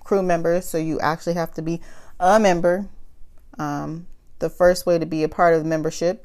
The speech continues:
is free ninety-nine, okay? I'm not charging y'all. It's free, so join the Facebook group because that's where all the content of that will be shared. But it'll allow you, if you get into a hard place financially, that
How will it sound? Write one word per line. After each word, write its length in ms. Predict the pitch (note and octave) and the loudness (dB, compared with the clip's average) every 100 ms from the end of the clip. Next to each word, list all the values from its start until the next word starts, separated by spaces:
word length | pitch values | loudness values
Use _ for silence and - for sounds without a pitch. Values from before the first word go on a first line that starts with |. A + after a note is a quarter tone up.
| - | -10
is 220 | - G3 - | -4 -4 0
free 180 | A3+ | 0
ninety-nine, 640 | G3 E3+ D#3 D3+ C#3+ C#3 C#3 | 2 0 -2 -2 -4 -6 -8
okay? 340 | D#3 F3+ F3 F#3 - | -4 -4 -4 -10 -14
I'm 100 | - | -10
not 200 | D3+ E3+ | -10 -8
charging 340 | E3 D3+ D#3 D#3 | -6 -6 -6 -10
y'all. 240 | D3+ D#3+ - - - - - - - | -10 -12 -14 -16 -16 -18 -18 -8 -2
It's 200 | G3 - | -2 0
free, 200 | G3 F#3 | 0 0
so 160 | F3 | -2
join 240 | D#3+ D#3 F3+ | 0 0 0
the 80 | |
Facebook 340 | G3+ F3+ - E3+ | -2 -4 -6 -4
group 220 | E3 D#3+ | -4 -4
because 340 | D#3 E3 D3+ | -6 -8 -8
that's 320 | - D3 D#3+ D#3+ | -2 0 0 -4
where 220 | D3+ - - | -4 -6 -6
all 240 | - C#3+ C#3+ | -2 -2 0
the 340 | C#3+ C#3 C#3+ - | -2 -2 -4 -6
content 500 | D#3+ D3 - D3 - | -6 -6 -6 -8 -6
of 140 | D3 | -4
that 220 | D3+ C#3 | -4 -4
will 120 | C#3+ C#3+ | -4 -8
be 160 | C3+ | -8
shared. 540 | - E3 E3 E3 D#3+ - - - - - - | -4 2 2 2 0 -6 -16 -16 -16 -16 0
But 340 | F3 D#3+ - F#3 | 6 8 6 4
it'll 240 | G3 A#3 | 6 6
allow 320 | G#3+ E3+ F3 | 8 10 10
you, 520 | F#3+ E3 D3+ D3+ D3 - | 8 4 0 0 -2 0
if 300 | E3+ E3+ - | 0 0 -2
you 180 | F3 E3+ | -2 0
get 300 | D#3+ F#3+ - | 2 0 0
into 480 | D#3+ - F3 D#3+ | -4 -4 -4 0
a 160 | C#3 C#3 | 0 -2
hard 800 | - - D#3+ D#3 D#3+ D#3 D#3 D3+ | -4 -4 2 4 4 4 0 -2
place 360 | - D#3 D#3 - | -4 -4 -4 -6
financially, 880 | D3 D3 D3 D3+ - C#3+ C3+ C3+ - - - - - - - - - - | -6 -4 -6 -6 -6 -6 -6 -8 -12 -20 -20 -18 -18 -18 -14 -14 -12 -2
that 380 | D3 C#3+ - | 2 2 0